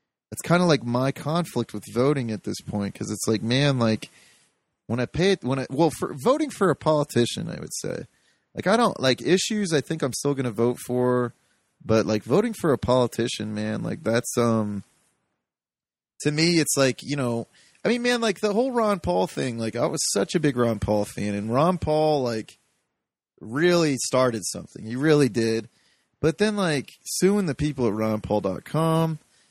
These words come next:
and I get that he's just a human, but it's like, man, he filed this suit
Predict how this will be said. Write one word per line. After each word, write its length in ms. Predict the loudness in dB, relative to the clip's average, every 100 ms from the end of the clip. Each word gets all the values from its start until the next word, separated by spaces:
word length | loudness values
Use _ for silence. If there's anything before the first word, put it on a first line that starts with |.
| _
and 140 | -4 0
I 100 | 2
get 360 | 0 -2 0
that 120 | 2 2
he's 160 | 2
just 280 | 0 -2 -2
a 40 |
human, 520 | -6 -4 -2 0 -2 0
but 100 | 0
it's 180 | 0
like, 160 | -4 -4
man, 300 | -2 -2 -2
he 120 | -4 -4
filed 220 | 0 0 0
this 100 | -2
suit 280 | 0 -2